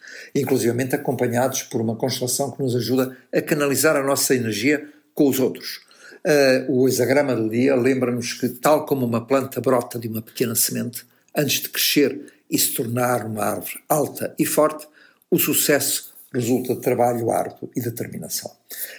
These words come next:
Entre as três e as cinco da tarde, temos uma hora particularmente interessante para poder transformar e fazer correções, ou seja, mudar o que é incorreto em correto, ter coragem, desenvolver confiança em nós e ter a capacidade de acreditar no nosso projeto.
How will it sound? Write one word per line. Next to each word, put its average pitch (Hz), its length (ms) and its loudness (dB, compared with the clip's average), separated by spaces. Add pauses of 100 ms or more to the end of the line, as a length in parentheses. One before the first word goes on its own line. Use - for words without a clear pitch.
(100)
Entre 185 500 2
as 135 120 2
três 180 300 4
e 143 40 2
as 127 120 0
cinco 135 200 -4
da 120 100 0
tarde, 139 380 0 (280)
temos 127 260 0
uma 135 160 2
hora 131 180 4
particularmente 127 1120 0
interessante 143 680 0
para 131 200 -2
poder 127 240 -2
transformar 120 640 -2
e 120 60 -4
fazer 123 260 -4
correções, 120 760 -4 (120)
ou 113 80 -4
seja, 120 320 -2
mudar 117 360 -4
o 110 60 -6
que 117 140 -10
é - 20 -4
incorreto 117 460 -4
em 131 80 -4
correto, 147 480 0 (340)
ter 143 220 2
coragem, 117 520 0 (280)
desenvolver 123 580 0
confiança 139 760 -2 (240)
em 160 140 2
nós 131 420 0
e 135 60 0
ter 147 180 2
a 147 60 2
capacidade 135 540 0
de 123 60 -2
acreditar 131 480 -4
no 110 120 -10
nosso - 300 -6
projeto. - 420 -14